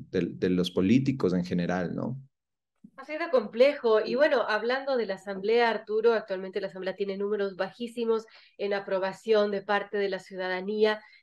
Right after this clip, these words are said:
Speaker 2: y justamente sería la Asamblea la que tendría que designar las autoridades, pero también por ternas propuestas por el presidente. Y hay quienes cuestionan que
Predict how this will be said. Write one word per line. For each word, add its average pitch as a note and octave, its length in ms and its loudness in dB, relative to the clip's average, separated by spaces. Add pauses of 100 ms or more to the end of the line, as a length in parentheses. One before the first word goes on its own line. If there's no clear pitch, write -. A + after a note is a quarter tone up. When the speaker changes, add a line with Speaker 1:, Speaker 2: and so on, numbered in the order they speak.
(140)
Speaker 2:
y - 260 -14
justamente G#3+ 600 -4
sería G#3+ 280 -2
la G3+ 60 -4
Asamblea G3 300 -4
la G3+ 120 0
que - 80 -20
tendría F3+ 360 -6
que G3 260 -2 (240)
designar F3+ 360 -8
las G3+ 100 -2
autoridades, G#3 600 0
pero F#3+ 180 -4
también G3+ 500 0 (360)
por G3 360 4
ternas G#3+ 720 4
propuestas G#3 720 -4
por F#3 180 -4
el F3+ 120 -12
presidente. G3 580 -4
Y F#3 80 2
hay F3+ 140 0
quienes G#3+ 260 2
cuestionan G#3+ 560 -2
que G#3 300 4